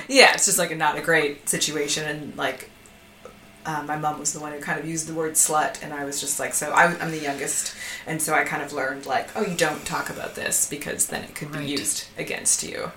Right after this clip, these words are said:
Speaker 2: Right.
Speaker 1: sort of kind of thing. So I'm just like, I'm very private towards them, but, uh, anyone who knows me knows that about
Speaker 2: Mm-hmm.
Speaker 1: me, and all of my partners have known that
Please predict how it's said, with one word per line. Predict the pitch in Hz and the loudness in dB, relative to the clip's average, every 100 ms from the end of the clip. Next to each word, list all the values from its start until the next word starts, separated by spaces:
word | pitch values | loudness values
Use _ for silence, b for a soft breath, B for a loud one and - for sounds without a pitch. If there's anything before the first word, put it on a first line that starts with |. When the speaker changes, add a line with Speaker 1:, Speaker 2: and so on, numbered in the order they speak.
| - | -8
Speaker 2:
Right. | 147 143 135 | -8 -6 -4
Speaker 1:
sort | - 131 | -2 -2
of | 147 - | -6 -8
kind | 160 - | -10 -8
of | |
thing. | 156 147 | -8 -4
So | - | -2
I'm | 156 | -4
just | 147 - | -2 -2
like, | - - - B B - | 0 -2 -6 B B 2
I'm | 185 | 4
very | 180 175 170 | 6 6 6
private | - - 143 147 139 - - - - - - - - - | 0 2 6 6 4 -2 -6 -16 -20 -20 -20 -20 -20 -6
towards | - 156 143 120 - - | -4 -2 -2 -2 -2 0
them, | 143 170 208 254 262 B B B | 0 0 2 2 -2 B B B
but, | 156 156 - - | 4 6 6 0
uh, | 160 160 | 0 2
anyone | - 202 180 160 156 | 4 4 4 2 -2
who | 151 | -4
knows | 143 147 143 143 | -2 0 2 2
me | 139 | 0
knows | 139 143 143 156 - | -4 -2 0 2 2
that | 233 269 277 - - - - - 190 | 2 0 -4 -10 -14 -18 -18 -10 -2
about | 233 240 | 0 0
Speaker 2:
Mm-hmm. | 262 302 269 | -2 -4 -4
Speaker 1:
me, | |
and | 165 143 | 0 4
all | 143 | 4
of | 147 | 2
my | 175 | -4
partners | 175 - - 175 | -4 -2 -2 -2
have | 196 | -2
known | 190 185 185 | -4 -4 -4
that | 185 | -4